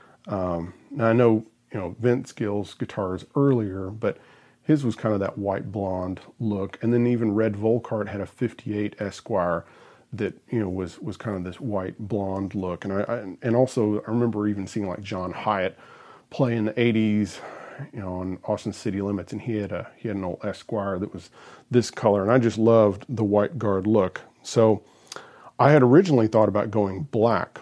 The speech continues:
on this guitar, but again, when I f-, saw that it was a one-piece body and, uh, and the beautiful grain on it, almost felt bad about, about, about putting the white blonde on there, but I think it turned out great, and he really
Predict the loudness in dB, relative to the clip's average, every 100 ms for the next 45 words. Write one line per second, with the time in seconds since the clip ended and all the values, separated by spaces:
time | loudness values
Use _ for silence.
0 | -8 -4 -4 -6 -10 -4 0 2 0 0
1 | -2 -2 -4 2 4 4 2 -2 -4 -8
2 | -14 -20 -4 0 0 0 -4 -6 -6 -2
3 | -2 -2 -6 -8 -4 -2 -2 -4 -8 -12
4 | _ _ -20 _ _ -8 -6 -4 -6 -6
5 | -6 -6 -8 -8 -6 -4 -4 -4 -10 -2
6 | 2 2 2 0 -4 -8 -12 -20 -20 -20
7 | 0 4 6 6 4 4 4 4 2 -2
8 | -2 -14 _ -6 -6 -6 _ _ 2 6
9 | 6 4 0 2 0 0 -2 -2 -2 0
10 | 4 4 4 2 0 -2 -2 0 0 -2
11 | -4 -2 0 0 2 4 4 2 -2 2
12 | 8 10 8